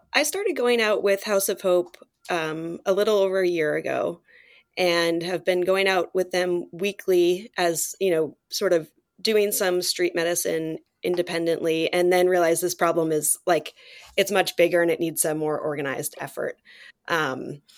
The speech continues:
and these folks deserve a, you know, an organized effort that really is doing its best to address their specific needs. So,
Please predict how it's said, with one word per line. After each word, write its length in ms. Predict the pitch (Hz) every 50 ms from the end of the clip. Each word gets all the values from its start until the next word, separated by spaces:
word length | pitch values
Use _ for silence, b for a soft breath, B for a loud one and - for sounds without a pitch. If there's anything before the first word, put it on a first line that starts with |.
| B B B B B B B B B B B B B B B -
and 420 | 196 185 170 160 160 156 151 147 151 B B B _ -
these 200 | 196 196 180 180
folks 260 | - 180 170 - -
deserve 760 | - - - 185 170 147 165 160 160 156 151 143 - - - - _ _ _ -
a, 380 | - 165 139 143 151 139 139 B B B B B B _ _ -
you 100 | 180 160
know, 220 | 147 135 - 143 -
an 120 | - 170 -
organized 800 | - 170 160 151 151 151 139 131 139 143 139 - - - - _ -
effort 420 | 160 156 - - 156 147 143 147 -
that 220 | 147 139 - _ _ _ -
really 640 | - - 165 165 175 175 156 156 151 147 151 - -
is 520 | - 165 156 156 147 - - - - - _ _ _ _ _ _
doing 240 | - 190 175 165 160
its 140 | 156 - -
best 340 | - 156 147 143 - - - -
to 280 | 165 147 - 65 - - -
address 580 | 165 160 - 156 147 139 139 - - - - _ -
their 160 | 160 147 143
specific 540 | - - - 151 - - - 147 - - 156
needs. 320 | 151 123 - - - -
So, 420 | - - - 196 185 170 170 156